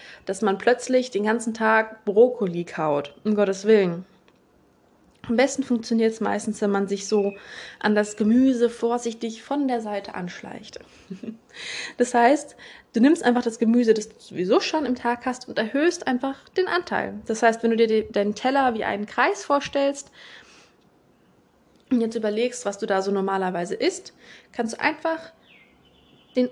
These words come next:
Anteil von den Kohlenhydraten, also Nudeln, Reis, Kartoffeln, ein bisschen kleiner machen und dafür ein bisschen mehr Gemüse.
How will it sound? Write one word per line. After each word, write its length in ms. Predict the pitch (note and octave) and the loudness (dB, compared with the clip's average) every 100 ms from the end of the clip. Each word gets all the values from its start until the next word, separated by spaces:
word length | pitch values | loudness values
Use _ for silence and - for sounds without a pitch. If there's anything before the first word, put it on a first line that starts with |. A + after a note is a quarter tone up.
| - | -2
Anteil 460 | F#4+ A4 - F4 E4+ | -2 -2 0 0 0
von 240 | - B3+ | 0 2
den 180 | A#3 A#3 | 2 0
Kohlenhydraten, 880 | - E4+ E4 D4 - C#4 C#4+ C4 - | 0 -2 -2 -6 -2 -2 0 -2 -2
also 200 | G3+ A3 | 0 2
Nudeln, 540 | B3+ F4 D4+ C#4+ C4+ | 4 4 4 2 2
Reis, 580 | B3 B3 C4 C4 C4 - | 2 2 4 4 2 -2
Kartoffeln, 520 | - A3+ C4+ C4+ A#3+ | -8 -6 -4 -2 0
ein 240 | A3 A3+ A3+ | 2 0 0
bisschen 520 | G4 - - A3+ A3 | -2 -2 -2 0 0
kleiner 400 | - F#4+ G4 F4+ | 0 0 0 0
machen 240 | E4 E4 | -2 -4
und 220 | C#4 A#3+ A#3 | -4 -2 -4
dafür 320 | A#3+ - B3+ | -4 -4 -2
ein 160 | A#3 | -2
bisschen 360 | A3+ C4+ - A#3 | -2 -6 -4 -2
mehr 140 | G#3 | -2
Gemüse. 460 | G3 F#3 F3 - | -2 -4 -8 -12